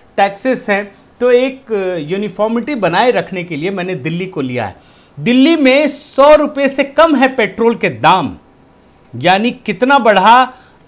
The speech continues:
अब वो समझने की कोशिश कीजिए। मैंने जो आंकड़ा निकाला, यदि मनमोहन सिंह की सरकार की दर से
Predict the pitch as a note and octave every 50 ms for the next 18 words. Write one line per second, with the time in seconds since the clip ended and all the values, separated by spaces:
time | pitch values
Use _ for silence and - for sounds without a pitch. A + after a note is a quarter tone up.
0 | _ - F#3 D#3+ D3 D3+ F#3+ C4 C#4 C4+ - A#3 F#3+ F#3 E3+ C#3+ D3 E3+ E3 D#3+
1 | - A#3+ B3 B3 - - F3 E3+ E3+ E3 - G#3+ G3 - - - C3+ A#2 A2 B2
2 | A#2 A#2 C#3+ E3+ F#3 G3+ G3+ E3+ G3 G3 F#3 E3+ D#3+ D#3+ - F#3+ G3 F#3+ E3+ B2+
3 | A#2 B2 G#2+ G2 F#2+ F2+ - _ _ _ _ _ _ _ _ _ _ C3+ C#3 D#3+
4 | A3+ B3+ G#3+ C4 E4 E4+ D#4+ D4+ C4+ C4 B3+ B3 A#3+ B3 B3 A#3 G3+ G#3+ C4+ D4
5 | C#4 C4+ C4+ - B3+ B3+ B3 A#3 - - B3+ C4+ C4 C4 - - A3+ G#3+ G#3 E3+
6 | - A3 G#3+ - G#3+ A#3+ B3 - - - G#3+ E3 B2 A2+ B2 F#3 G#3+ A3+ F3+ -
7 | - - A2 D#2+